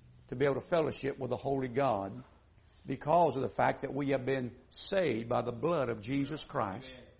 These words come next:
Speaker 1: We have been washed from our sins by the blood of Christ. We have been reconciled to God through the death of His Son, justified by His resurrection. This is not based upon your emotions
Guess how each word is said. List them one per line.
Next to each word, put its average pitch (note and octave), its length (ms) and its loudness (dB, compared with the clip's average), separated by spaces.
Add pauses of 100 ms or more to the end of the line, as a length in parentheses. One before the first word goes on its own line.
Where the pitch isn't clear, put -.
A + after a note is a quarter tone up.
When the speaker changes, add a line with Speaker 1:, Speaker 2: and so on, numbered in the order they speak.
(320)
Speaker 1:
We C#3 160 -2
have C#3 100 0
been A#2+ 220 0
washed E3 360 2
from D#3 200 0
our D3+ 140 0
sins A#2 720 -6 (640)
by D#3+ 380 6
the E3+ 100 0
blood B2+ 300 2
of G#2+ 120 -6
Christ. F2 460 -6 (600)
We D3 100 0
have D#3 80 0
been C#3 220 2
reconciled D#3 720 2
to B2 80 0
God B2 340 2
through D3+ 140 -2
the C3 100 0
death D#3+ 400 2
of A#2+ 80 -2
His A2+ 160 -6
Son, F#2+ 420 -8 (520)
justified D#3 800 4
by D3 140 6
His C3+ 220 -2
resurrection. C3+ 800 0
This F#3+ 220 -2
is G3+ 80 -6
not A3 280 -4
based F3 280 2
upon D3 420 0 (400)
your C#3+ 220 2
emotions E3 680 -2